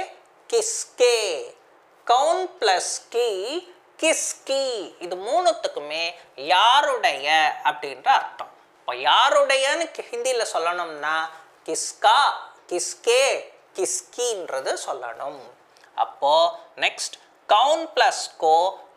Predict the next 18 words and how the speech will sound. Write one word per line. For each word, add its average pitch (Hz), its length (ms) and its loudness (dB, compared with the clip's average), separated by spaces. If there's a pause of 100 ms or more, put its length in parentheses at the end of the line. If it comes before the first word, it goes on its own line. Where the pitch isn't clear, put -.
கிஸ்கோ 247 720 0 (420)
அல்லது 202 540 0
கிசே. 160 720 -4 (260)
இதை 170 400 2 (300)
யாரை 208 920 2 (180)
யாருக்குன்னு 202 920 2
சொல்லுவோம். 113 580 -12 (560)
கவுன் 294 480 4
plus 233 280 2 (180)
சே 165 420 -6 (280)
கிஸ் - 340 0
சே. 180 600 -2 (280)
யாரால், 160 1000 4 (120)
யாரோடு, 208 1000 2 (180)
யாரிடமிருந்து, 190 1200 2 (160)
யாரை 196 500 2
விடன்னு 170 560 0
சொல்றதுக்கு 127 760 -8